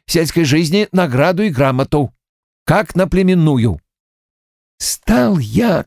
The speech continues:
к агрономам прислухаться. Начал за землей ходить, как за хворой бабой.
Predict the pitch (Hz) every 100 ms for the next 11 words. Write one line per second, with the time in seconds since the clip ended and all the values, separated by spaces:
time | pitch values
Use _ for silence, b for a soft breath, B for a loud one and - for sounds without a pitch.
0 | _ - 185 147 151 156 151 214 208 196
1 | 175 160 190 185 190 196 175 185 160 -
2 | 160 151 _ _ _ _ _ _ _ _
3 | _ _ 202 233 - 160 123 156 190 180
4 | 151 143 170 160 202 185 _ _ _ 147
5 | 175 - b 170 226 - 196 180 220 160
6 | 131 151 95